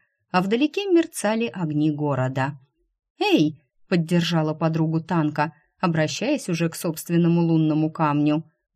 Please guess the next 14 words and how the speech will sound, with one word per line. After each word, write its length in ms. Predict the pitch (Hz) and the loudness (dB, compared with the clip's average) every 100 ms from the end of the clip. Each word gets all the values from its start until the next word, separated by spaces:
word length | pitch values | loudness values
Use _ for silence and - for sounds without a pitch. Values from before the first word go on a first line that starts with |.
| _ _ | _ _
«Ты 140 | - 320 | 2 2
что 280 | - 269 330 | 4 6 6
молчишь? 680 | 330 311 - 330 202 - _ _ _ | 6 4 0 -2 -2 -4 _ _ _
Может, 360 | 190 175 160 160 | 2 2 2 -2
уже 180 | 160 160 | -2 -2
проявишься?» 1040 | 165 151 143 233 349 - - 147 131 - _ _ _ _ _ | 0 0 2 2 2 0 -2 -4 -6 -10 _ _ _ _ _
«Окугум?» 580 | 156 160 135 131 269 370 _ _ _ _ | -2 0 0 2 2 0 _ _ _ _
сказал: 680 | - 180 165 202 226 220 - | -6 0 2 2 0 -2 -6
«Нет, 440 | 196 185 139 127 - | 0 2 2 0 0
не 220 | 214 170 | 2 2
камень, 600 | 160 139 135 139 139 - _ - | 0 -2 0 0 -2 -6 _ 0
а 120 | 190 | 2
мохнатый 600 | 175 151 165 135 127 147 | 4 2 0 0 -2 -4
Жорик». 560 | 156 170 143 131 127 | -2 0 0 -4 -10